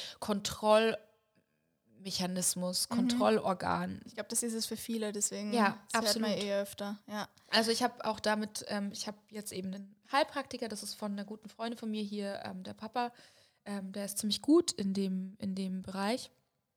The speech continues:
Speaker 1: Und der
Speaker 2: Wie
Speaker 1: heißt
Speaker 2: hilft
Speaker 1: Mike.
Speaker 2: der dir konkret?
Speaker 1: Der, ähm, bei dem war ich, der hat ein Anamnesegespräch mit mir gemacht, ähm, hat mir dann dementsprechend auch Globulis gegeben, aber hat in erster Linie, ähm, mich überhaupt so auf diesen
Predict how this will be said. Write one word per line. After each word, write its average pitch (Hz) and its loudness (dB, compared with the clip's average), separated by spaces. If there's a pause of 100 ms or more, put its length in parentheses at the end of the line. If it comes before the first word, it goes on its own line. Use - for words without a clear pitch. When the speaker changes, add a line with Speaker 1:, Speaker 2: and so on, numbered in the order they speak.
(640)
Speaker 1:
Und 202 -2 (360)
der - -
Speaker 2:
Wie 202 -4
Speaker 1:
heißt 190 0
Speaker 2:
hilft 214 4
Speaker 1:
Mike. 220 6
Speaker 2:
der 247 6
dir 240 0
konkret? 233 -2 (840)
Speaker 1:
Der, 240 8
ähm, 226 4
bei 226 6
dem 226 4
war 220 0
ich, - -6
der 240 2
hat 226 0
ein 220 -2
Anamnesegespräch 269 -2
mit 254 -6
mir 247 -2
gemacht, 240 -4
ähm, 196 -6
hat 202 -4
mir 220 0
dann 202 2
dementsprechend 202 0
auch - -12
Globulis 320 2
gegeben, 233 -2
aber 208 0
hat 208 2
in 208 0
erster 254 2
Linie, 247 0 (600)
ähm, 214 2
mich 220 -2
überhaupt 214 2
so - 2
auf - 2
diesen 190 -2